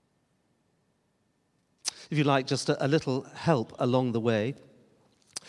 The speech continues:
if some of this is new to you and you'd like to explore it further, uh, we'd love to give you a little Christmas pack. We make one up every Christmas, and it's got, in addition to the cookie to eat, something to read while you're eating it. Why Christmas?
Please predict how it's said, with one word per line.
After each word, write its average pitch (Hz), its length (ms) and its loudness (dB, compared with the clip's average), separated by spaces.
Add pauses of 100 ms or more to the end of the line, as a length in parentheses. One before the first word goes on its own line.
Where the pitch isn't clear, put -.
(220)
if 156 140 4
some 208 180 4
of 202 60 0
this 190 140 0
is 147 120 0
new 180 320 4
to - 120 -6
you 120 120 2
and 117 100 -2
you'd 127 100 -2
like 135 180 0
to - 60 -8
explore 131 380 0
it 123 80 -2
further, 120 340 4 (280)
uh, 151 140 6
we'd 220 200 4
love 160 200 6
to 156 80 2
give 131 180 2
you 127 120 2
a 123 40 2
little 127 200 -2
Christmas - 380 -4
pack. 110 280 -4
We 113 100 0
make 127 200 0
one 117 140 -2
up 101 160 -4
every 104 240 -2
Christmas, - 500 -6 (300)
and 104 240 -2
it's 104 160 -6
got, 123 260 -4 (180)
in 113 120 -4
addition 107 380 -4
to - 80 -16
the - 80 -8
cookie 95 420 -6 (280)
to - 160 -8
eat, 110 280 -4 (180)
something 104 420 -6
to 107 120 -8
read 87 400 -4 (380)
while 98 280 -6
you're 92 160 -6
eating 92 280 -8
it. 78 140 -10
Why 104 420 -2 (500)
Christmas? - 640 -6